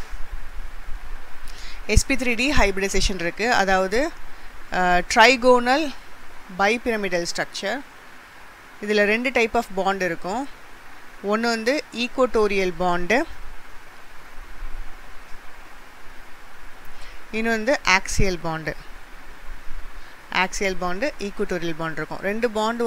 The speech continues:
வந்து பாண்ட் பேர், பாண்ட் பேர் repulsion நிறைய, நிறைய இருக்கிறனால ரெண்டு பாண்டோட, அஹ்,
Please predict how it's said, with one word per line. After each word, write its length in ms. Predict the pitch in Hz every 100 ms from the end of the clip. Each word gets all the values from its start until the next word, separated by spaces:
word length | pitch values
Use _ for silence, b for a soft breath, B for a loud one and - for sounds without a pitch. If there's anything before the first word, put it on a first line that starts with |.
| 214
வந்து 200 | 202 214
பாண்ட் 260 | 196 208
பேர், 180 | 233 214
பாண்ட் 200 | 208 202
பேர் 280 | 196 190 180
repulsion 340 | - 226 233
நிறைய, 440 | 214 175 180 190 180
நிறைய 300 | 170 190 185
இருக்கிறனால 640 | 185 190 180 165 165 196
ரெண்டு 240 | 190 190 185
பாண்டோட, 500 | 190 208 190 180 175 - B B B -
அஹ், 520 | 185 180 170 165